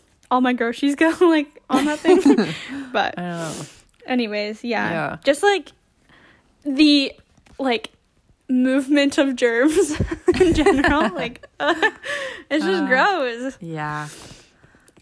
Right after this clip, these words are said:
Speaker 1: But
Speaker 2: Um, what were some other ones? One was sharing joints, L O L. <laughs> And
Speaker 1: <laughs>
Speaker 2: not that I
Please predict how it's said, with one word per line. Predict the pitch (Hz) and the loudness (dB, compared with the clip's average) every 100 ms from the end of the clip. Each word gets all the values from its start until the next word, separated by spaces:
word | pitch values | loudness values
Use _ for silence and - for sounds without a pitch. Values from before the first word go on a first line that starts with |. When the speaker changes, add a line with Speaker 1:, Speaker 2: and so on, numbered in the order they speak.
| 247 | -14
Speaker 1:
But | - 220 | -8 -6
Speaker 2:
Um, | 160 156 151 151 160 _ _ _ _ _ _ _ _ _ _ _ _ _ _ _ _ _ _ _ - - | -6 -8 -8 -10 -12 _ _ _ _ _ _ _ _ _ _ _ _ _ _ _ _ _ _ _ -20 -14
what | 170 - | -14 -10
were | 156 - | -10 -10
some | - 175 160 | -12 -10 -8
other | - 160 151 | -6 -6 -6
ones? | 147 151 151 156 - _ _ _ - | -8 -8 -10 -12 -18 _ _ _ -18
One | 170 180 190 196 | -12 -6 -2 -2
was | 196 190 196 190 185 170 - - - - - _ _ _ _ | -2 -2 -2 -2 -4 -6 -10 -14 -12 -12 -14 _ _ _ _
sharing | 185 - 208 175 165 170 160 | -14 -8 -6 -4 -4 -6 -6
joints, | 151 147 180 240 - - - - | -6 -6 -6 -8 -10 -14 -14 -10
L | 214 | -8
O | 220 | -6
L. | 233 226 247 - - - | -6 -6 -8 -8 -8 0
<laughs> | 269 247 226 - _ _ - - - - 330 | 2 4 2 -4 _ _ -10 -10 -6 0 2
And | - 330 339 247 | 2 2 0 -2
Speaker 1:
<laughs> | 294 254 247 - | -4 -4 -8 -8
Speaker 2:
not | 175 165 | -6 -4
that | 170 160 | -4 -2
I | 147 143 156 | -4 -6 -10